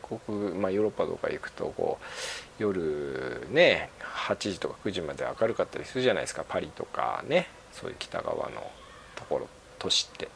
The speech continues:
で、外でみんな食事してて、なんか羨ましいなっていつも思うんですけど、で、東京で試そうと思うんですけど、真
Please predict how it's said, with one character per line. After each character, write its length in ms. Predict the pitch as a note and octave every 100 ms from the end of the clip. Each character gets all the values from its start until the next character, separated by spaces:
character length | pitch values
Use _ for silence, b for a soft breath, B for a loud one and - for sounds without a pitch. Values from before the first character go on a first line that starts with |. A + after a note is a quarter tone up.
| - B B B -
で、 1800 | C3 A#2+ A#2+ A#2 A2+ A2 A2 G#2+ G#2 G2+ G2 F#2+ F#2 F#2 F2 E2 D#2+ E2+ -
外 300 | - A2 F2
で 560 | - - D2 E2+ F2 - -
み 140 | F#2+ F#2
ん 20 |
な 120 | E2+
食 280 | - G#2+ G#2+
事 100 | G2+
し 60 | -
て 200 | A2+ G#2+
て、 440 | - C#2+ D2+ C2+
な 80 | D#2
ん 40 | -
か 100 | D2+
羨 220 | A2 A#2
ま 100 | A#2
し 140 | B2+
い 40 | A2+
な 260 | D#3+ C#3+
っ 40 | A#2
て 240 | - F2+
い 60 | F2
つ 160 | -
も 160 | F2 F2+
思 220 | G#2+ A#2+
う 20 |
ん 100 | G#2
で 100 | F2
す 140 | - -
け 120 | F#2
ど、 340 | A2+ A#2+ G#2+ -
で、 140 | G#2 G2
東 220 | A2 G#2+
京 180 | - G2
で 120 | G2
試 220 | - G2+ -
そ 100 | G#2+
う 60 |
と 100 | -
思 180 | E2+ A2+
う 40 |
ん 40 | F#2+
で 120 | D2+
す 100 | -
け 100 | G2+
ど、 240 | A2+ G2+ - B B B B B -
真 240 | A2+ -